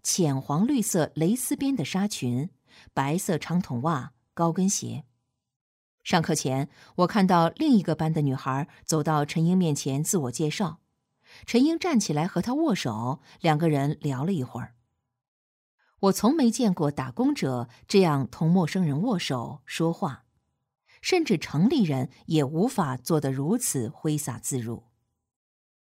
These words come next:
中国人不善于跟陌生人打交道，如果有人不是他们已知世界、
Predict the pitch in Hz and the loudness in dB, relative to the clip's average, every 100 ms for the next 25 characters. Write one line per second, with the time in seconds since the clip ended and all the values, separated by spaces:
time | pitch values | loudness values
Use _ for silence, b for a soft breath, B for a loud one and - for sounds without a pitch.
0 | _ - 208 202 156 135 139 b b - | _ 2 4 4 2 0 -4 b b 0
1 | 180 233 170 139 135 - 165 156 156 143 | 2 4 2 2 -2 -2 0 2 0 0
2 | 139 131 131 120 120 135 135 123 - _ | -2 -2 -4 -8 -8 -6 -6 -8 -10 _
3 | _ _ B B B 240 302 359 240 139 | _ _ B B B 0 4 2 2 0
4 | 143 170 B - 220 285 254 269 277 233 | 0 -2 B -4 -2 -2 -2 0 0 0
5 | 160 135 - 277 320 - 165 131 135 120 | -2 -4 -2 -2 -2 0 -2 -2 -6 -6